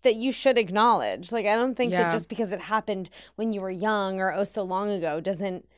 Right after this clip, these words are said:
Speaker 1: validate its impact on
Speaker 2: Right.
Speaker 1: your life. You
Speaker 2: I think the
Speaker 1: know?
Speaker 2: reason I started to think about it was 'cause I was, I was realizing there was, like, some sort of fear there. And I was like, "I think I've just been afraid, but, like,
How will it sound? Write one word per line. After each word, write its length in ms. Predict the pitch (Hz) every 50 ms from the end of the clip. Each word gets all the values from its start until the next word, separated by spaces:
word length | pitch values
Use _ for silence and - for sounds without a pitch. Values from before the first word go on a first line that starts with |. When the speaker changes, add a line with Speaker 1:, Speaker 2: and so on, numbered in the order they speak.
| _ _ _ _ _ _
Speaker 1:
validate 580 | 175 170 214 185 180 196 196 190 190 185 175 - -
its 540 | - 185 175 165 - - - - - - - _ _ _ _ _ _ _ _ _ _ _ _ _ _ _ -
impact 600 | - 240 233 190 170 185 185 160 175 - - -
on 160 | 196 175 160
Speaker 2:
Right. 180 | 226 240 254 233
Speaker 1:
your 80 | 185
life. 460 | - - 82 - 143 180 - - - 208
You 160 | 202 202 208
Speaker 2:
I 100 | 233 240
think 240 | 277 285 285 180 190
the 60 | 254
Speaker 1:
know? 60 | 240
Speaker 2:
reason 220 | 233 233 214 226 220
I 60 | 208
started 340 | 202 - 214 202 196 196 190
to 80 | 185 175
think 260 | - - 196 220 -
about 280 | 247 208 170 160 160 160
it 120 | 160 95
was 200 | 165 175 175 -
'cause 180 | - 180 175 180
I 120 | 170 170
was, 320 | 170 165 170 - - - - - _ -
I 140 | 180 185
was 220 | 185 180 180 170 -
realizing 680 | 175 180 196 214 220 220 208 196 185 185 185 180 170
there 140 | 170 165 165
was, 180 | 165 165 170 -
like, 160 | 160 151 -
some 200 | - - 175 170
sort 380 | 165 - - - 180 175 175 170
of 100 | 160 -
fear 400 | - - - 185 180 170 175 180
there. 120 | 175 170
And 80 | 170 170
I 40 | 165
was 80 | 160
like, 160 | - 170 - - - - - - - -
"I 140 | 180 180 190
think 280 | - _ - 240 247 262
I've 140 | 254 254 226
just 240 | - 214 - -
been 140 | - 202 196 180
afraid, 840 | - - 175 170 - - - - - 185 180 185 196 202 208 190
but, 180 | 196 185 143 135
like, 240 | 175 170 - -